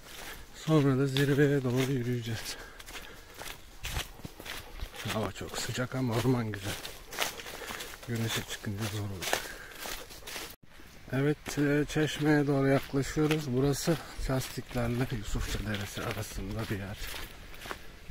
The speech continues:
Gördüğünüz gibi biraz su var bu derede. Diğer derede su yoktu. Yani Çastiklerle Alaşlar arasındaki bu Yusufça ile Çastikler arası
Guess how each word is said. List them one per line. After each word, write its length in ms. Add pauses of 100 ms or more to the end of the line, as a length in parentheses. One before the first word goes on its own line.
(440)
Gördüğünüz 680
gibi 520
biraz 180
su 260
var 240
bu 180
derede. 360 (1600)
Diğer 520
derede 340 (120)
su 60
yoktu. 460 (2500)
Yani 280 (120)
Çastiklerle 720
Alaşlar 420
arasındaki 720
bu 100
Yusufça 500
ile 240
Çastikler 520 (140)
arası 260